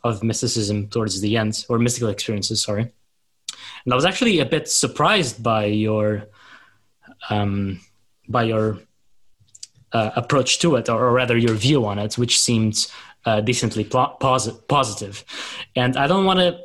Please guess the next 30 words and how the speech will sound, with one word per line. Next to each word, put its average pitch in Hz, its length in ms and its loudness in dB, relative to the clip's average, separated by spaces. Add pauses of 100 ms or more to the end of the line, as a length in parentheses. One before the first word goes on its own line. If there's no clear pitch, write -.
(160)
fall 147 360 2
into 131 240 -2
the 117 100 0
trap 113 460 0 (160)
of, 107 480 -2 (480)
uh, 110 260 0
chasing 135 600 0
a - 100 -4
mysti-, - 340 -4
a 120 60 0
mystical 110 360 0
experience, 104 600 -2
and, 113 140 0
and 110 260 -2
people, 110 460 -2 (420)
uh, 110 160 0
in 110 320 -2 (340)
a 123 60 -2
variety 117 480 0
of 101 140 -8
traditions 101 560 -2
have 104 240 -2
kind 110 180 -2
of 104 240 -6 (180)
advised 110 580 -2
against 123 380 0
it 113 220 -6
for, 104 360 -4 (800)
'cause 104 320 -6
it's, - 240 -8